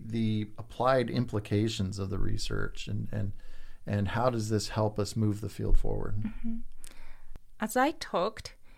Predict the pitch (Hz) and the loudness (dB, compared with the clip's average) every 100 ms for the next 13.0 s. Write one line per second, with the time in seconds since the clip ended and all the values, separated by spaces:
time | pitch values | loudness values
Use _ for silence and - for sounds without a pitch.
0 | - 302 - - 247 247 214 220 - 208 | -4 -2 -2 2 6 6 6 2 0 0
1 | 190 196 226 180 196 - - - - 208 | 6 6 6 4 0 -2 -16 -16 -4 0
2 | 202 240 269 269 262 254 285 294 175 202 | 0 0 -2 2 2 4 4 4 6 6
3 | 247 - 202 190 185 185 - 269 - 233 | 4 2 4 6 4 4 2 0 0 -2
4 | 165 180 - 180 180 175 196 196 - - | 2 0 0 0 2 2 2 0 -2 -2
5 | 233 277 156 151 190 285 - - - - | 0 2 0 -2 0 0 -4 -20 -18 -18
6 | - 247 247 254 240 285 202 208 254 220 | -2 2 6 8 8 8 8 6 6 4
7 | 220 - 285 294 294 277 285 240 247 - | 2 0 0 0 0 0 2 2 2 2
8 | 220 220 247 269 247 240 214 196 226 269 | 0 2 2 2 2 2 2 -2 -2 -4
9 | 359 - - 247 - 240 240 240 240 - | -4 -4 4 4 6 6 6 6 4 4
10 | 254 311 - - 175 226 - - - 220 | 4 2 -2 0 2 2 0 -10 -4 0
11 | 196 185 247 262 - 220 226 226 220 - | 2 4 6 6 6 2 2 2 0 0
12 | 208 214 220 233 214 - 180 202 - | 0 0 0 0 0 0 0 0 -4